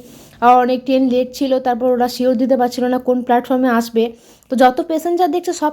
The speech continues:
কিন্তু দীঘার বন্ধুরা। আমরা এগুলো প্যাসেঞ্জার দেখে ঘাবড়ে গেছি। আমরা ভাবলাম হয়তো আমাদের আর যাওয়া হবে না বা সিট পাবো না। যাক, ভগবান আছে, কৃষ্ণকালী মাকে ডেকে ডেকে গেছি। কৃষ্ণকালী মাকে অনেকবার করে স্মরণ করেছি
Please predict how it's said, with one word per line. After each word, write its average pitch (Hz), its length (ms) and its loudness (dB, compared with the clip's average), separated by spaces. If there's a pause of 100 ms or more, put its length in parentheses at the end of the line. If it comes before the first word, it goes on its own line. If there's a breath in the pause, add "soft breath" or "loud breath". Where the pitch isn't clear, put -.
কিন্তু 349 200 -4
দীঘার 294 320 0
বন্ধুরা। 208 380 0
আমরা 247 240 2
এগুলো 320 220 -2
প্যাসেঞ্জার 285 420 -2
দেখে 247 260 -4
ঘাবড়ে 208 400 -2
গেছি। 185 280 -8 (460 soft breath)
আমরা 226 260 2
ভাবলাম 247 320 0
হয়তো 277 180 0
আমাদের 220 300 0
আর 214 300 0
যাওয়া 208 280 -2
হবে 220 220 -2
না 311 120 0
বা 269 160 0
সিট 233 280 -6
পাবো 190 240 -4
না। 185 140 -10 (420 loud breath)
যাক, 269 220 2
ভগবান 240 400 0
আছে, 240 240 -2
কৃষ্ণকালী 247 520 -2
মাকে 226 280 -2
ডেকে 214 220 -2
ডেকে 226 220 -2
গেছি। 226 380 -4 (840 soft breath)
কৃষ্ণকালী 285 480 2
মাকে 233 260 0
অনেকবার 220 340 0
করে 254 160 0
স্মরণ 208 320 -2
করেছি 254 380 -2